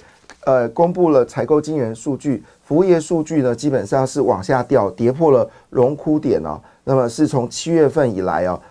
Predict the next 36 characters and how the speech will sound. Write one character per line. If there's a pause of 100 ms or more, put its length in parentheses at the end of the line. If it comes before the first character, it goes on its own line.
(120)
呃，
应
该
说
六
月
份
来
就 (200)
一
直
是 (280)
属
于
是
比
较， (240)
呃，
辛
苦
的
一
个
数
字
哦。 (220)
那
最
近
的
数
字
是
七
点
九，